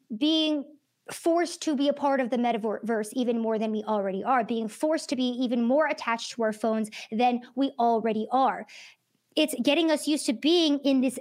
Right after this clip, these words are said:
digital space. So I've already seen the implementation of our society getting us more and more dependent on our digital devices, on our phones, on a potential social credit system.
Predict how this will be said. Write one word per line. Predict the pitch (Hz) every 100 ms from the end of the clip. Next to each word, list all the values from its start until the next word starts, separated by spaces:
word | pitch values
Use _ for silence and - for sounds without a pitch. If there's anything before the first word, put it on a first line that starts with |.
| 214
digital | 254 262 277 247
space. | 220 - - - 202 147 - - _ _ _ _ _ _ _ _ _ _ _ -
So | - - 311 311 302
I've | 294 302
already | 339 392 370
seen | 311 - 330
the | 277
implementation | 269 285 269 285 254 - 262 285 - 202 185 208 - _ _ _ _ _
of | 254 262
our | 285 277
society | 277 - 269 277 294 262 226
getting | 277 269 277
us | 254 -
more | 240 226 277 330 302
and | 262 254
more | 277 277
dependent | 247 - 285 320 269 226 214 - - -
on | 269
our | 262
digital | 233 254 247 233
devices, | 208 214 208 214 269 254 -
on | 247 240
our | 220
phones, | 214 226 220 262 269 - -
on | 269 277 277
a | 262 262 262
potential | 277 269 269 302 262
social | - - 285 269 302 277
credit | 277 - 240 240
system. | - 240 226 262 277